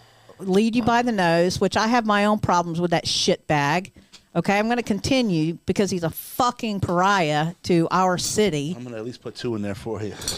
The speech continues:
Speaker 1: He's a fucking pariah to our city. He's toxic. So there's that. I said, "Don't let him lead your platform."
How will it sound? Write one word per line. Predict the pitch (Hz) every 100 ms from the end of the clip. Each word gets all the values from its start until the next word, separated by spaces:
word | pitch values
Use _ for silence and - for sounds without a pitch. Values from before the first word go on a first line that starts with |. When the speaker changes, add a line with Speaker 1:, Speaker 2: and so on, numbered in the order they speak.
| -
Speaker 1:
He's | - 269
a | 254
fucking | 277 254 254
pariah | - 202 196 196 196
to | - 196
our | 160
city. | - 170 165 170 165
He's | 165 175
toxic. | - - 170 - - 156 -
So | - 185 165
there's | 185 175
that. | - 151 135
I | 170
said, | 165 - 170
"Don't | 185 175
let | 160 160
him | 226 233
lead | 214 214 202
your |
platform." | 196 214 196 - 196 190 185